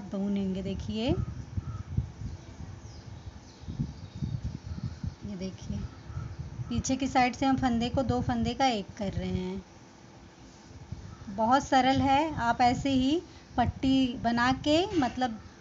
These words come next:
सौ या डेढ़ सौ के फंदे डाल के फिर आप यही process कर सकते हैं, अगर आप बड़ा size बनाना चाहते हैं। और नहीं तो ये तीन से चार मंथ के लिए आप ऐसे ही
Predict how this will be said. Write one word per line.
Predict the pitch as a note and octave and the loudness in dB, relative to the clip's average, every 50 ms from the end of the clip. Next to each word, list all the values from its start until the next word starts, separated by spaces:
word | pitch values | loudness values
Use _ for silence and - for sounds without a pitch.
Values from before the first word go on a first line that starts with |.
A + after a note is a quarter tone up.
| - - - - | -20 -20 -20 -8
सौ | - - B3+ A#3+ A#3+ B3+ B3+ B3+ | 0 4 6 8 8 8 8 6
या | B3+ B3+ B3+ B3 | 6 6 6 6
डेढ़ | A3 A#3+ A#3+ B3+ B3 | 4 2 0 2 2
सौ | - C4+ B3 | 0 -2 0
के | A3 B3+ C4 | 0 -2 0
फंदे | - C4 A#3+ A#3 A#3+ B3 | 0 0 2 2 2 2
डाल | A#3+ A#3+ A#3 A#3+ B3+ | 4 4 4 4 4
के | C4 D#4 D4+ | 2 0 0
फिर | D4+ D4 C4+ B3+ | 2 2 4 4
आप | B3 B3 B3 B3+ | 4 4 4 2
यही | A#3 A3+ A#3+ B3+ | 0 0 0 -2
process | - A#3 A#3 A3+ A3 B3+ B3 A#3 - | -2 -2 -2 -2 0 -2 -2 -2 0
कर | - B3 A#3+ | 0 0 0
सकते | A#3+ C4 B3 - - C4+ | 0 -2 -4 -2 -2 -2
हैं, | C4+ C4+ C4 | 0 0 2
अगर | A#3 A#3+ A#3+ | 2 4 4
आप | A#3+ A#3 - | 4 4 4
बड़ा | G#3+ G#3+ G#3+ A#3 | 2 2 2 2
size | B3+ - C4 B3+ B3+ B3 | 2 2 2 2 2 2
बनाना | A#3 C4 B3+ B3+ B3+ B3+ C4 | 0 0 0 0 0 0 0
चाहते | C4 C4 C4 B3 - - C#4 | 2 2 0 0 0 0 0
हैं। | C4 C#4 D4 F4 A#4 - - - - - - - - - - - - - - A3+ | 2 4 4 2 2 0 -4 -8 -8 -12 -10 -8 -6 -6 -8 -8 -12 -8 -4 -2
और | G#3 G3+ G3+ G#3 G#3 G3 F#3 F3+ - - - - - - - - - - - - C#4 - - - - - A#3 | 0 2 2 2 0 0 -4 -8 -12 -14 -12 -12 -12 -10 -6 -4 -2 -2 -2 -4 -6 -6 -6 -6 -6 -6 -4
नहीं | A3 A3 A3+ A3+ A#3+ | -2 0 0 0 0
तो | A#3 C4 | 0 0
ये | B3 A#3+ B3+ C4 | 0 0 0 -2
तीन | - C4+ A#3+ B3 | 0 0 0 0
से | A#3 B3 | 0 0
चार | B3+ - B3+ A#3+ A#3+ A#3 | 0 2 4 4 4 2
मंथ | A#3+ A#3+ A#3+ A3+ | 2 0 -2 -2
के | - - A#3+ A#3 | -4 -4 -2 -2
लिए | A3+ A3+ A#3 A#3 | 0 2 4 4
आप | A#3 A#3+ A#3 | 4 4 4
ऐसे | A#3+ A3 G#3+ - - B3 | 2 0 0 0 -2 0
ही | A#3 A#3 A#3 C#4 | 0 0 2 0